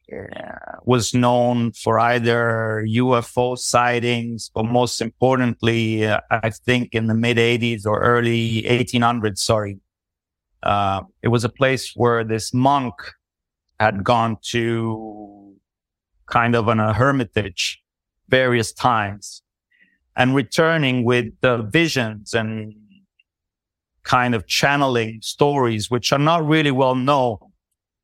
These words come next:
So kind of a magic place, let's put it this way. And if you've been there or in front of it,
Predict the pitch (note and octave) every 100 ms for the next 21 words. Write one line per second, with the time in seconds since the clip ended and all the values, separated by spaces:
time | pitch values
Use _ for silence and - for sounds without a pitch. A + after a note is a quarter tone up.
0 | _ _ _ - - C3+ C3 A#2+ G#2+ -
1 | _ _ _ _ _ _ _ _ _ _
2 | - G#3+ F#3 D#3 D3+ C#3 A#2+ A2+ _ _
3 | - B2 A2 - C3 - - B2 F#2+ A2
4 | - A2 G2+ - _ - A#2+ G#2 C3+ G#2
5 | G#2+ D#3+ D3+ B2+ A#2 A#2 A#2 A2+ A2+ -
6 | C#3 C3+ C3+ A#2+ G#2+ A2+ A2